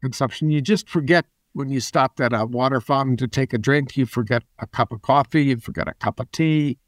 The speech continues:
The water turnover that we measure with our technique is measured using the stable isotope tracer, a non-radioactive stable tracer, deuterium,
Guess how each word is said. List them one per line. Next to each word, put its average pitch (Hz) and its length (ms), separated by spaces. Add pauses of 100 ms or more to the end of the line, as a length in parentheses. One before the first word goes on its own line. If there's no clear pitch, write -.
(460)
The 139 60
water 170 600 (440)
turnover 175 480
that 123 180
we 165 160
measure 156 420 (220)
with 151 180
our 127 140
technique 131 640
is - 540 (160)
measured 127 340
using 131 360
the 110 100
stable 117 400
isotope 120 580
tracer, 113 540
a - 80
non-radioactive 123 1200
stable - 640 (120)
tracer, 107 500 (420)
deuterium, 123 560